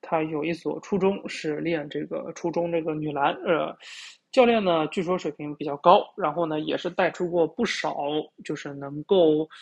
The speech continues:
呃，进这个我们看到在女篮联赛当中看到的人也好啊，然后甚至有一些进国家队的也好，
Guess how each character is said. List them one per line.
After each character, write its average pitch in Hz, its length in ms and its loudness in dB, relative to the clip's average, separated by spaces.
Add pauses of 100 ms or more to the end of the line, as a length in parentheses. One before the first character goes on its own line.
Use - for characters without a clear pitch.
(200)
呃， 143 320 -8
进 160 460 0
这 156 140 0
个 147 340 2
我 156 100 -2
们 143 180 -8
看 202 180 0
到 156 180 0
在 156 160 0
女 147 120 -6
篮 151 160 0
联 165 140 0
赛 208 140 2
当 170 120 2
中 165 120 -2
看 180 140 -4
到 156 100 -4
的 147 100 -4
人 147 400 -2
也 156 80 0
好 147 260 0
啊， 151 220 0
然 160 160 -4
后 156 80 -8
甚 165 180 -4
至 156 80 -6
有 147 120 -4
一 143 40 -4
些 151 120 -6
进 156 180 -6
国 147 100 -6
家 165 140 2
队 240 100 -4
的 190 80 0
也 143 140 2
好， - 240 -6